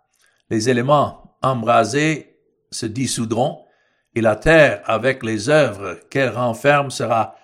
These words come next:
consumée. » Regardez autour de vous, regardez en haut, regardez sur la terre, ce sont des choses qui doivent passer. Mais celui qui les a créées ne passera point,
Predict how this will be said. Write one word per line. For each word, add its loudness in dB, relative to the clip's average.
consumée. » -4
Regardez 0
autour -2
de 0
vous, -2
regardez 4
en 4
haut, 4
regardez 2
sur -2
la 4
terre, 2
ce -12
sont -4
des -2
choses 0
qui -6
doivent 4
passer. -2
Mais 0
celui -4
qui -4
les -2
a 2
créées 2
ne -2
passera 4
point, 0